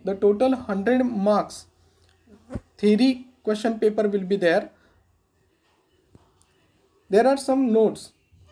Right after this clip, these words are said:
that means, uh, student has to acquire the minimum twenty marks to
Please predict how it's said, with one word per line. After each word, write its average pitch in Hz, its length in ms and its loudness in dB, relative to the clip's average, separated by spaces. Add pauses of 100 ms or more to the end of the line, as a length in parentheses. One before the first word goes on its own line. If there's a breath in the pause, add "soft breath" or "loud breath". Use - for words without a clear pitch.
(180)
that 180 160 -4
means, 220 260 -2 (460 soft breath)
uh, 170 380 0
student 233 680 -2
has 220 320 -2
to 262 120 2
acquire 220 500 2
the 196 120 -6
minimum 233 500 0
twenty 214 340 0
marks 208 360 -2 (480 soft breath)
to 233 300 -4